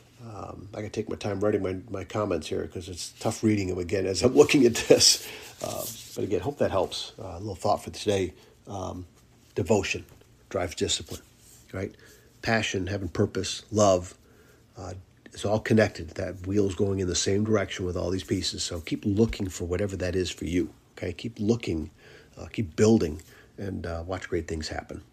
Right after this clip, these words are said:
okay? All righty, guys. Hey, keep smiling, keep your head up, keep moving forward, keep picking up those success puzzle pieces.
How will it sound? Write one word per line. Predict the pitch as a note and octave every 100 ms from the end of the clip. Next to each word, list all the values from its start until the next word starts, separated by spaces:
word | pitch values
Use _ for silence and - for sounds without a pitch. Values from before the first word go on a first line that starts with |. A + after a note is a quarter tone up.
| _ _ A#2+
okay? | B2+ C#3+ - - - - -
All | B2
righty, | A#2+
guys. | A2+ A2
Hey, | C3
keep | A2+ - A#2+
smiling, | - G#2+ G#2 G#2+
keep | -
your | G#2
head | G#2
up, | G2+ - -
keep | A#2
moving | A2+ G#2+
forward, | G2 G#2+ G#2 -
keep | D#3 D3+ -
picking | D#3+ - C3+
up | C3+ -
those | C3+ -
success | A2+ - C#3 A#2
puzzle | - C3+ B2+ B2+
pieces. | C3+ B2 B2+ A#2+